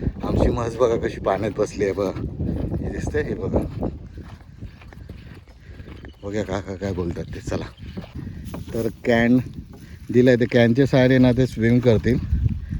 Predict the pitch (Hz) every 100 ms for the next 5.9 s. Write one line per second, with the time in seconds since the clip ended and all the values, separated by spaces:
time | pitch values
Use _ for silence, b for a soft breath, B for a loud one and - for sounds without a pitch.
0 | - - 110 117 117 110 107 113 107 104
1 | 95 90 113 117 104 98 95 95 104 107
2 | 104 - B B B 110 120 110 120 110
3 | 107 101 104 117 - 117 117 107 110 -
4 | B B B B B 175 233 269 285 311
5 | 294 285 269 254 233 277 262 240 165